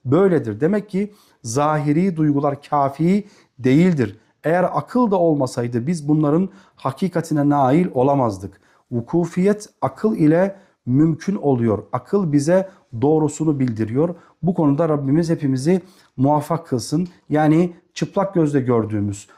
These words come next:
somut bir şekilde elimizle tutabildiğimiz şeylere inanmak ve o şeyler peşinde gitmek kişiyi işin sonunda küfre götürmektedir. Kişi Resulullah'tan gelen haberlere, ayetlerden gelenlere, Allah dostlarından duyduklarına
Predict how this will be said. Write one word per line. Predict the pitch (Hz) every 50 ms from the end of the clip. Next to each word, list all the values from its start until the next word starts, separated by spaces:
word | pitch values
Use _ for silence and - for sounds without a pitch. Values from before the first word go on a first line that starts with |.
| _ _
somut | - - - - - 180 208 202 -
bir | 175 160
şekilde | - 170 156 - 165 160 160 170 147
elimizle | 151 143 147 160 160 156 156 147
tutabildiğimiz | - - - 143 143 143 139 135 135 147 156 170 165 147 -
şeylere | - 151 139 139 143 143 151 147
inanmak | 143 127 127 127 131 131 127 123 120 - - - - - _ -
ve | 127 135 165 175 175 - -
o | 170 190 226 226 220 - - - -
şeyler | - - - 151 151 160 185 196 - -
peşinde | 156 139 - 143 135 127 123
gitmek | 110 110 107 - 139 156 180 175 - _ _ _ _ _ _
kişiyi | - - 175 - - 165 147 147
işin | 143 - - 165 156
sonunda | 143 - 139 127 120 127 151 170 170 170 - - _ _ _
küfre | - - 151 143 - - 156 160 165 165 165 - _ _ -
götürmektedir. | 113 123 120 - - 139 127 123 131 120 - - - 135 110 101 92 85 - - _ - - - -
Kişi | - 151 143 - - 160 180 196 - - - _ _ -
Resulullah'tan | 127 123 - - 147 147 147 151 139 - - 180 180 160 135
gelen | 147 143 147
haberlere, | 143 127 131 123 131 131 127 120 123 120 117 107 101 - - _ _ _ -
ayetlerden | 117 120 123 135 139 139 139 147 143 143 143 165 175 175 151
gelenlere, | 143 127 135 131 131 131 131 127
Allah | 120 131 147 175 175 180
dostlarından | 170 143 - - 147 139 139 147 147 151 147 131
duyduklarına | 127 127 120 120 113 - 131 123 117 123 135 165 190 190